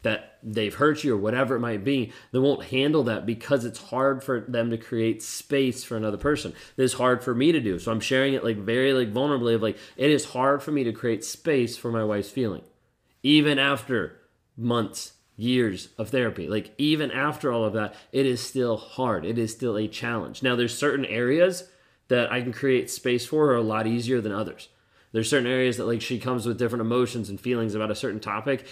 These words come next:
and it's very, like, triggering. And so, like, I just wanna be like, "Get over it. Do this, do this." You know, so there is aspects that it's gotten easier, and there is aspects that it's still very hard.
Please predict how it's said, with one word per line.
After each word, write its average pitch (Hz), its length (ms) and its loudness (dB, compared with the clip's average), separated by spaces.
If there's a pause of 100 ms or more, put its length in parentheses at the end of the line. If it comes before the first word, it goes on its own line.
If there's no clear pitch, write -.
(140)
and 113 100 0
it's 110 120 -2
very, 104 200 0
like, 110 180 0
triggering. 127 440 -2
And 87 120 -8
so, 123 140 2
like, 110 180 0
I 107 60 0
just 95 180 -6
wanna 117 100 -4
be 110 80 0
like, 101 260 -4
"Get 123 120 -2
over 117 220 -2
it. - 180 -12
Do 131 140 -2
this, 120 300 -4
do 135 120 -2
this." 123 240 -2 (300)
You 120 80 0
know, 110 160 2
so 120 140 -2
there 120 260 2
is 156 300 4
aspects 131 460 -2
that 107 120 -4
it's 98 100 -8
gotten 107 320 -2
easier, 135 280 0
and 135 100 -4
there 123 100 2
is 123 200 0
aspects 117 340 -4
that 123 100 -2
it's 113 140 -2
still 139 360 2
very 101 340 -6
hard. 101 340 -6